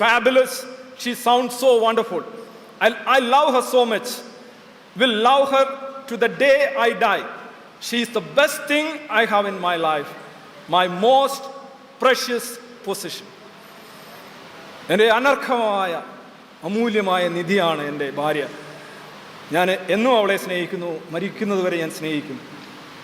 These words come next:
എന്ന് പറഞ്ഞ വ്യക്തിയാണ്. മരിക്കുന്നതിന് മുമ്പ് അദ്ദേഹം എഴുതി, അദ്ദേഹം കുറേ എല്ലാം എഴുതി വെച്ചിട്ടാണ് പോകുന്ന ആൾ. എന്താ എഴുതാണ്? "It was after much thought that I decided to kill my wife." ഒരുപാട്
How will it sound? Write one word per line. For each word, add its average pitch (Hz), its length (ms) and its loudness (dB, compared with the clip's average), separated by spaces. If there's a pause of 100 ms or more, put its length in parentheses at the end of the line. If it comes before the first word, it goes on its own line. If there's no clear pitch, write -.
(560)
എന്ന് 185 240 0
പറഞ്ഞ 151 220 0 (260)
വ്യക്തിയാണ്. 113 380 -10 (1120)
മരിക്കുന്നതിന് 214 340 2
മുമ്പ് 208 140 4
അദ്ദേഹം 208 260 2
എഴുതി, 196 200 -2
അദ്ദേഹം 202 260 -4 (100)
കുറേ 196 200 2 (580)
എല്ലാം 196 220 -2
എഴുതി 220 220 0
വെച്ചിട്ടാണ് 233 360 -2
പോകുന്ന 208 180 -2
ആൾ. 151 120 -4 (340)
എന്താ 185 160 -2
എഴുതാണ്? 185 240 2 (560)
"It 226 100 2
was 311 100 2 (100)
after 285 180 2 (140)
much 262 160 2 (160)
thought 262 280 4
that 240 100 2 (100)
I - 20 2 (120)
decided 254 380 4
to 247 120 -8
kill 302 120 -4 (100)
my 196 60 2 (120)
wife." 139 200 -6 (460)
ഒരുപാട് 233 320 4